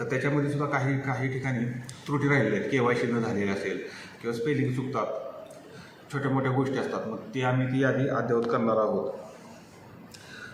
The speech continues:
त्यानंतर, अ, त्यानंतर जे विषय आपण सहा तारखेला साधारणपणे जे शासकीय जमिनीवरती, अ, बेकायदेशीर अतिक्रमण आहे त्याची यादी तयार करू आणि त्याच्यावरती पुढील कारवाई करणार आहोत. आणि सात तारखेला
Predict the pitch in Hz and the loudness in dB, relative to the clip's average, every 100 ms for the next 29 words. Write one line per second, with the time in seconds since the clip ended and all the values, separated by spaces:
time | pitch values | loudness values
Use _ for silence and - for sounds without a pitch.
0 | - 135 151 139 151 151 - 117 110 107 | -4 2 4 4 2 2 0 2 4 4
1 | 107 - - 113 131 131 127 135 127 120 | 2 0 -2 0 0 0 0 2 2 2
2 | 107 101 110 113 123 117 120 104 104 - | 0 0 -2 -4 -2 -2 0 0 0 0
3 | 110 113 117 117 104 - 98 - - 113 | -2 0 0 -2 -2 -2 -4 -10 -12 -8
4 | 123 139 131 143 143 135 143 143 143 139 | -2 -2 0 0 2 4 2 2 2 0
5 | - 107 104 104 98 127 127 131 - 123 | -2 0 0 0 0 0 2 0 0 -2
6 | 123 123 110 113 110 98 90 107 117 117 | -2 -2 -2 -2 -2 -2 -6 -6 -4 -2
7 | 120 117 104 98 101 110 113 113 110 113 | -2 0 0 -2 -2 -2 -4 -4 -4 -2
8 | 113 123 123 117 110 107 110 101 101 101 | -2 -4 -8 -4 -4 -2 -2 -2 -2 -2
9 | 98 98 95 98 - - - - 110 127 | -2 0 0 -2 -6 -10 -12 -10 -4 -2
10 | 127 139 135 135 117 104 | 0 0 0 0 0 -2